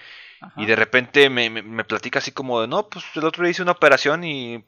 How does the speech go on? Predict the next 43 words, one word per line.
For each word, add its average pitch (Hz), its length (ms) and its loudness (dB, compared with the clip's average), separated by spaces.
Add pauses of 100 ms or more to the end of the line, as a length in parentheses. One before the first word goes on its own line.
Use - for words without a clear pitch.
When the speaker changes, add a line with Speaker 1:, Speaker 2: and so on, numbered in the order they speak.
Speaker 2:
le 120 120 6
abrimos 131 360 4
todo 147 140 4
el 139 80 -4
cuerpo 117 360 2
y 120 120 4
el 107 160 0
señor, 113 280 0
este, 98 840 2
se 113 120 0
le 104 80 2
salieron, 110 800 0
estaba 110 280 2
sa-, - 240 -6
chorros 117 360 -2
de 107 80 -6
sangre 113 340 2
y 113 60 2
todo 113 160 2
el 110 80 -4
pedo", 110 340 -2
y 98 160 -10
yo 107 140 -6
de, 98 160 -6
"No 104 160 -18
mames, 127 440 -8
yo 123 120 -10
me 131 100 -8
Speaker 1:
Sí, 127 80 -4
Speaker 2:
había 131 100 -2
mu-, 131 100 -6
Speaker 1:
no. 131 200 -12
Speaker 2:
desmayado 143 640 4
ahí". 135 240 -4
<laughs> - 480 -2
Speaker 1:
No, 165 240 0
yo 151 100 -6
también 151 300 -6
no 139 160 -10
puedo 151 200 -2
con 139 140 -10
la 120 80 -12
sangre. - 460 -16